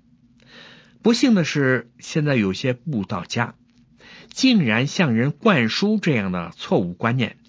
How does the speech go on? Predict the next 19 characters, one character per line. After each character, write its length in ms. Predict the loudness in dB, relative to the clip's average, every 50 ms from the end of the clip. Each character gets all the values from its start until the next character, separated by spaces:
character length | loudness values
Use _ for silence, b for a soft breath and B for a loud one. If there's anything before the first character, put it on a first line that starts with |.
| B B B B B B B B
说 420 | -2 0 2 2 4 4 2 2 0 0
如 120 | -4 -2
果 120 | 0 0 0
你 140 | 2 2
有 300 | 2 2 2 2 2 0
足 260 | -2 -4 -6 -6 -6 -4
够 160 | -2 -2 0
的 140 | 0 -2 -4
信 240 | -2 -4 -4 -4
心， 380 | -4 0 2 2 2 2 -2 -6 B B B B B
就 260 | -4 0 2 2 2
能 180 | 2 0 0 0
够 120 | 0 -2
得 240 | -2 -4 -4 -8 -6
到 240 | -4 -4 -6 -6 -8
医 220 | -8 -6 -6 -6
治 180 | -4 -2 -2 -2
了。 240 | -2 -2 -6 -10 _ _ _ _ _ 0
啊， 220 | 2 2 2 B